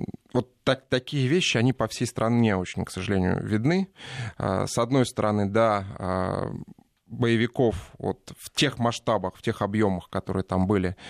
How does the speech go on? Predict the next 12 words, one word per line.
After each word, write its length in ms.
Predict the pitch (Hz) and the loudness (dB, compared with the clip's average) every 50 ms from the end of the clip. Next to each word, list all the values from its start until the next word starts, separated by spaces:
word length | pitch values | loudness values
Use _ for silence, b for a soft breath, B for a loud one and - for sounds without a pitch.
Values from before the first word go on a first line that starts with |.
| B B 117 B | B B -14 B
а, 220 | B 117 98 98 95 | B -4 -2 -2 -4
сейчас 360 | - 104 - - 104 98 - | -4 -4 -2 -2 -2 -2 -2
уже 180 | 98 98 104 107 | -2 0 2 2
нет, 280 | 139 170 180 - - - | 2 2 0 -4 -8 -4
но 160 | 107 113 117 | -2 -2 0
последствия 560 | - 117 107 - - 127 139 - - 117 107 | 0 -2 -4 -2 0 -2 -2 -2 -2 -2 0
войны 240 | 104 104 107 110 107 | 2 2 2 2 0
сохраняются. 760 | - - - - 107 104 120 151 165 160 143 - - - 101 | 0 -4 -6 -2 0 2 2 2 2 2 0 -2 0 -2 -2
Отрадно, 400 | 98 - 107 113 123 123 123 110 | -2 0 0 0 0 2 0 -2
что 160 | - - 104 | -2 -4 -8
сирийцы 460 | - - 104 98 110 113 - - - | -4 -4 -2 0 0 -2 0 0 0
на-, 140 | 101 104 101 | 2 2 2